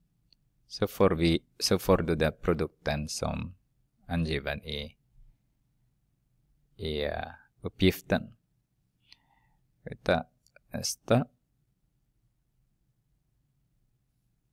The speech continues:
Jag ska ta B. Tio X. Subtraherar vi med tre X upphöjt till två.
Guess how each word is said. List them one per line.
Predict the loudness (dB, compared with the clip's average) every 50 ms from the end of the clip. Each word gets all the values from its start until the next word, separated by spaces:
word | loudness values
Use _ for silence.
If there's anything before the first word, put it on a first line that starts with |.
| _ _ -20
Jag | -20 -20
ska | -20 -20
ta | -20 -20 -18 -14
B. | -12 -12 -12 -10 -4 0 4 6 8 8 6 4 0 _ _ _ _ _ _ _ _ _ _ _ _ _ _ _ _ _ _ _ _ _ _ _ _ _ _ _ _ _ _ _ _ _ _ _ _ _ _ _ _ _ -20 -20 -10 _ -6 -6 _ _ _ _ _ _ _ _ 0 6
Tio | 10 12 12 12 12 12 10 8 6 2 -2 -6 _ _ _ _ _ _ _ 6
X. | 6 6 6 _ 0 -2 0 0 -2 -4 _ _ _ _ _ _ _ _ _
Subtraherar | -8 -4 -4 -4 -2 0 2 2 4 4 4 2 2 0
vi | 0 0 -2
med | -2 -6 -8 -10 _ _
tre | 2 6 8 10 10 8 8 4 0 -8 _ _ _ _ _ _ _ _ -2
X | 0 0 0 0 -2 -6 -6 -6 -6
upphöjt | -8 -6 -6 -6 -6
till | -6 -8 -12
två. | -12 -2 2 2 2 2 0